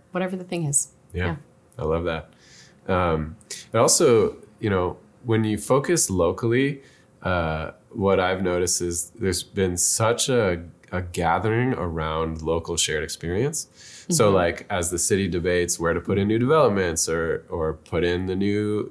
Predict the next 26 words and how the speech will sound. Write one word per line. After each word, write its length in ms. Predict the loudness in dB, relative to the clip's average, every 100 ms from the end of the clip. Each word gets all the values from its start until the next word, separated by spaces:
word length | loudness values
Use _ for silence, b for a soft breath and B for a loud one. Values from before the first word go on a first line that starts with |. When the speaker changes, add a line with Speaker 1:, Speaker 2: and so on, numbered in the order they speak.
| -6
Speaker 2:
rapid 400 | -2 0 0 -2
transit 420 | -2 -2 -2 -4
line, 360 | -6 -6 -6 -4
like, 260 | -4 -4 -4
a 80 | -2
lot 280 | 0 0
of 120 | -2 -4
community 440 | -2 -2 -2 -4
happens 480 | -6 -8 -6 -8 -6
around 320 | -6 -4 -4
those 200 | -4 -4
shared 400 | -4 -2 -2 -4
experiences 800 | -6 -6 -4 -4 -4 -2 -2 -4
and 140 | -6 -4
shared, 340 | -2 -2 -4 B B B -10 -6
uh, 180 | -4
things 340 | -2 -2 0 0
that 100 | -2
are 180 | -6 -10
happening 400 | -6 -4 -4 -4
too 300 | -2 -2 0
in, 180 | 0 -4 -4
in 180 | -4 -2
the 60 |
neighborhood. 540 | -4 -4 0 2 0 -2 B B -8
Um, 460 | -4 -2 -2 -4